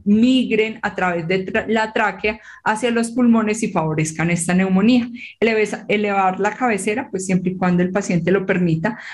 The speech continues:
Mantener la presión del neumotaponador, ya Gaby lo describió perfectamente, este neumo lo que hace es sellar. En nosotros en pediatría manejamos unas presiones un poquitico más bajas y toleramos un poquitico de fuga, pero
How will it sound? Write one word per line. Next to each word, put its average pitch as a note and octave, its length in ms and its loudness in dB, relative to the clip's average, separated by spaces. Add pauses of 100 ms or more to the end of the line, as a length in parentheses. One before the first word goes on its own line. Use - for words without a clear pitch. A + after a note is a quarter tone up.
(120)
Mantener A3+ 560 2
la G#3+ 160 0
presión A#3+ 400 0
del G#3+ 240 2
neumotaponador, F#3+ 1080 0
ya G#3 200 2 (120)
Gaby G3+ 380 0
lo G#3 120 -2
describió F3+ 600 0
perfectamente, G#3 760 -2
este A3+ 200 -2
neumo G#3+ 300 2
lo A3 180 2
que A3 140 -2
hace F3+ 360 0
es - 260 -2
sellar. G#3 640 0 (340)
En G#3 360 2
nosotros G3+ 520 0
en A3+ 120 4
pediatría F#3+ 540 0
manejamos G3 500 0
unas G#3 280 0
presiones F#3+ 400 0
un G#3 140 2
poquitico G#3+ 500 -2
más G3+ 240 0
bajas G#3+ 440 0 (280)
y E4+ 360 0 (360)
toleramos G#3+ 680 0
un A3+ 160 2
poquitico A#3 560 0
de A3 180 4
fuga, A#3+ 640 0
pero A3 300 0